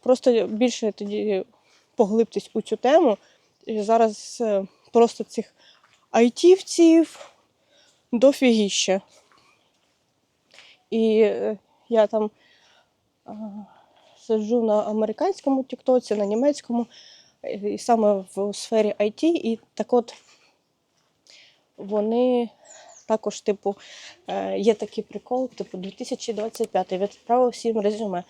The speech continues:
Сподіваюсь отримати офер, ну, типу, пропозицію по роботі. Дві тисячі двадцять п'ятий ро-, рік. Відправив тисячу резюме. Сподіваюсь, що хо-, що хоч хтось мене запросив на співбесіду.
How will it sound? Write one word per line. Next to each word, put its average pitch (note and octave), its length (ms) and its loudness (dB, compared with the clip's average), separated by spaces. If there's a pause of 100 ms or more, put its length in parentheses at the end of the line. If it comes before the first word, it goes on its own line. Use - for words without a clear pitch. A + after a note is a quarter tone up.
(240)
Сподіваюсь A3+ 760 -4
отримати A3+ 440 -2
офер, F#3+ 420 -4 (200)
ну, A#3 60 -6
типу, - 240 -10
пропозицію G#3 640 -6
по G#3 80 -4
роботі. G3+ 420 -4 (460)
Дві G3+ 120 -4
тисячі C4 400 -6
двадцять A#3 360 -4
п'ятий G3 320 -6
ро-, G3 180 -2 (140)
рік. G#3 220 -4 (420)
Відправив B3+ 400 -4
тисячу A#3 420 -6
резюме. G3 420 -4
Сподіваюсь, A3 500 0
що A3+ 160 -2 (120)
хо-, G#3+ 320 -8
що G#3+ 220 -6 (1120)
хоч - 320 0
хтось C#4 360 2
мене A#3+ 260 4
запросив B3+ 480 -2
на C#4 80 2
співбесіду. G#3+ 720 -2